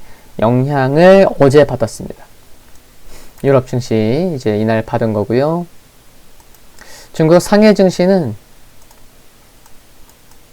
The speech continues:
영점사 퍼센트, 예, 상승했는데,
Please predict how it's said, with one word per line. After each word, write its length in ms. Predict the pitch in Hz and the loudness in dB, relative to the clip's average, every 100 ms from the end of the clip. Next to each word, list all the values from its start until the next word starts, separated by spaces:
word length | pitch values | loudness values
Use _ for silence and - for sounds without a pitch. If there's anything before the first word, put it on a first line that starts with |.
| - - | -8 -4
영점사 720 | 143 151 - 151 139 - 120 | -2 -4 0 0 0 -2 -2
퍼센트, 920 | - 147 139 131 - 127 117 143 202 - - - - - - 117 | -2 -2 -2 -4 -4 -2 0 0 -4 -10 -20 -20 -20 -20 -10 -6
예, 120 | 113 | -4
상승했는데, 1000 | - 160 165 165 180 170 165 175 127 | -2 -2 0 0 0 0 2 2 2